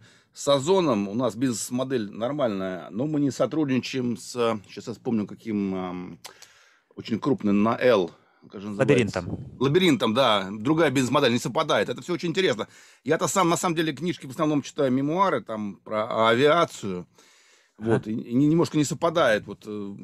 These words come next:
Speaker 1: таких книжек к вам, а, не попадает.
Speaker 2: Да, действительно. Но интересно, если перек-, пе-, перекинуть небольшой мостик к акциям, то мы с вами,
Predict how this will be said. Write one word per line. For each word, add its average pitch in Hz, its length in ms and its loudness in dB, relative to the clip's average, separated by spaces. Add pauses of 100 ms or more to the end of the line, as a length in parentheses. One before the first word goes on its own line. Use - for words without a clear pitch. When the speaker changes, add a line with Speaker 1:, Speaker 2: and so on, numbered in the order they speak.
(140)
Speaker 1:
таких 135 240 -4
книжек 147 300 0
к - 20 -20
вам, 127 220 4
а, 127 80 2
не 127 160 2
попадает. 110 680 0 (880)
Speaker 2:
Да, 160 160 2
действительно. 143 320 0
Но 151 140 4
интересно, 180 320 2
если 147 160 -2
перек-, 156 240 -4
пе-, 165 100 0
перекинуть 160 400 -2
небольшой 156 320 2
мостик 147 320 -2
к - 60 -6
акциям, 135 400 0
то 117 320 0
мы 123 100 -2
с - 80 -8
вами, 127 340 -2